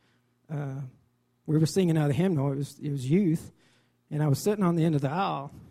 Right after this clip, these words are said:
in the, uh, Method or the uh, youth minister sat down beside me. He kinda leaned over and he said, "Lonnie, have you ever dedicated your life to Jesus?" And once again, without thinking, I said, "Not really." And so he said, "Well, come with me."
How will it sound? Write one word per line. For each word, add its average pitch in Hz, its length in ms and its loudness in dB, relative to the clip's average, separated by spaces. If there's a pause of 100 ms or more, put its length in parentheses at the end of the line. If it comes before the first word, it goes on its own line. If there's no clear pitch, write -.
(120)
in 143 180 -6
the, 135 200 -10 (640)
uh, 147 240 -10
Method 170 420 -2
or 165 140 0
the 143 220 -2 (600)
uh, 143 240 -10 (340)
youth 220 260 2
minister 151 320 -2
sat - 220 -4
down 139 160 -2
beside 180 380 -6
me. 151 140 -14 (840)
He 151 100 -10
kinda 160 220 -2
leaned 143 220 0
over 151 120 2
and 185 100 0
he 180 40 -4
said, 147 180 -6
"Lonnie, 170 260 -2
have 160 120 -4
you 175 140 -2
ever 160 240 -6 (160)
dedicated 170 500 -2
your 147 100 -4
life 156 220 -6
to - 80 -20
Jesus?" 170 600 -12 (840)
And 147 100 -8
once 165 180 -4
again, 180 280 -2
without 175 340 -2
thinking, 185 300 -4
I 156 80 -4
said, 151 320 -6 (520)
"Not 151 180 -6
really." 160 380 -2 (1000)
And 139 200 -6
so - 180 -8
he 156 120 -2
said, 175 160 -4
"Well, 156 60 -2
come 214 200 -2
with 180 140 -2
me." 185 340 -4